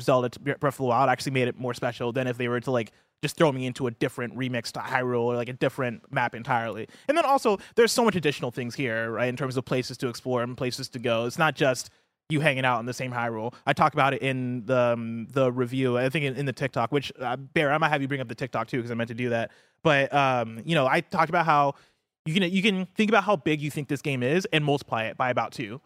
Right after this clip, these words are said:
right? There is so much more that they, they've added on top of what is just the surface world.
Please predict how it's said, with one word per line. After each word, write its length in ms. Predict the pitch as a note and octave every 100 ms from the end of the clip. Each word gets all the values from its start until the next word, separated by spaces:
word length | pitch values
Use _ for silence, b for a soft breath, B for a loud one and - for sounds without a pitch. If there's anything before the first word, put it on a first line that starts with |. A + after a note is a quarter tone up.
| b -
right? 200 | C3+ C#3+
There 140 | G#3+
is 80 | G3+
so 340 | - F#3+ F3+
much 260 | F3 D#3+ -
more 280 | D3 D#3 D3+
that 80 |
they, 140 | C#3 C#3+
they've 220 | C#3 C#3 -
added 360 | C3 C#3+ D3 D3
on 220 | C3 C3
top 260 | C3+ B2 B2+
of 200 | A#2+ B2
what 180 | B2+ A#2+
is 260 | A#2 A#2+ b b -
just 140 | D3+
the 60 | C#3
surface 360 | - B2+ A#2+ A2+
world. 240 | E2 D#2+